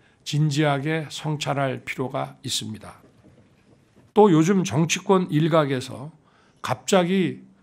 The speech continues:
통일을 추진하지 말자, 통일이란 말은 이야기하지 말자는 목소리도 나오고 있습니다. 평생을 통일 운동에 매진하면서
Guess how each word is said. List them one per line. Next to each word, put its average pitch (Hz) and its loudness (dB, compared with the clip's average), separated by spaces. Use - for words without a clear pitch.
통일을 233 2
추진하지 190 0
말자, 139 -2
통일이란 220 4
말은 185 4
이야기하지 160 2
말자는 147 -2
목소리도 139 -6
나오고 120 -6
있습니다. - -10
평생을 208 4
통일 196 6
운동에 147 2
매진하면서 123 -4